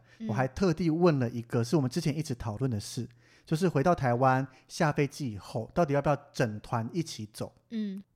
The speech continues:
Speaker 2: 在出发当天，他跟我们讲要。
Speaker 1: 嗯。
Speaker 2: 所以下飞机以后，我就准备集合客人，结果一下去，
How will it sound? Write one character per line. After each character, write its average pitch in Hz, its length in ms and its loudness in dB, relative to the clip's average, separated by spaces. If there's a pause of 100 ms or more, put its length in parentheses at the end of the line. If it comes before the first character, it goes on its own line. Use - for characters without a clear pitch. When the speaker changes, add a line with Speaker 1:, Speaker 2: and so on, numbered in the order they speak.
Speaker 2:
在 185 180 6
出 175 240 2
发 165 160 6
当 147 220 2
天， 143 180 0
他 139 120 0
跟 139 100 0
我 - 20 2
们 123 80 -2
讲 113 140 -8 (120)
要。 110 140 -6 (380)
Speaker 1:
嗯。 202 320 -6
Speaker 2:
所 156 140 0
以 147 60 2
下 156 220 2
飞 151 160 0
机 147 220 -4
以 107 160 -8
后， 110 380 0 (220)
我 123 100 -4
就 160 80 -2
准 131 120 -4
备 147 80 0
集 123 200 -4
合 117 100 0
客 131 160 0
人， 113 140 0
结 135 120 -4
果 123 140 0
一 139 80 -4
下 143 220 2
去， 123 340 -2